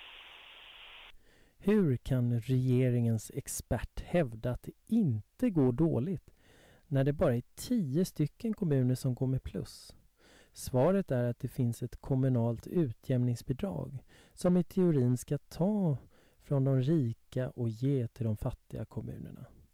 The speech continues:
men som i själva verket är ett statligt bidrag, eftersom så få bidrar med pengar. Precis som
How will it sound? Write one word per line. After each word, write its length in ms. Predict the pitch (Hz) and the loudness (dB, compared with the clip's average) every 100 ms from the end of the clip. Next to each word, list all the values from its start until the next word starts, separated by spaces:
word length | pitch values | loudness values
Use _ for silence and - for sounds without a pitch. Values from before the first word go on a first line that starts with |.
| _ _ _ - _ | _ _ _ -20 _
men 220 | 147 135 | 0 2
som 160 | 143 | 2
i 40 | 135 | 2
själva 380 | - 165 123 139 | 0 0 0 0
verket 540 | 117 113 - 123 - - | -2 -4 -6 -10 -12 -12
är 400 | 131 143 131 107 | -6 -4 -4 -6
ett 240 | 123 113 - | -10 -14 -16
statligt 800 | - - 147 110 - 120 - | -8 -2 -2 -2 -8 -14 -10
bidrag, 680 | - 127 113 - 139 131 135 - _ _ _ _ _ - | -6 -6 -8 -8 -8 -8 -14 -20 _ _ _ _ _ -6
eftersom 380 | 170 - 175 139 | -6 -2 -2 -2
så 220 | - 113 | -4 -8
få 360 | - 120 113 | -8 -8 -8
bidrar 580 | 110 135 117 - 151 170 | -4 -4 -4 -8 -8 -6
med 160 | 120 113 | -6 -8
pengar. 380 | 123 - - - - - - _ _ _ _ _ _ _ _ | -10 -14 -20 -20 -20 -20 -20 _ _ _ _ _ _ _ _
Precis 400 | 170 - 214 180 | 0 2 0 2
som 280 | 160 139 | 0 0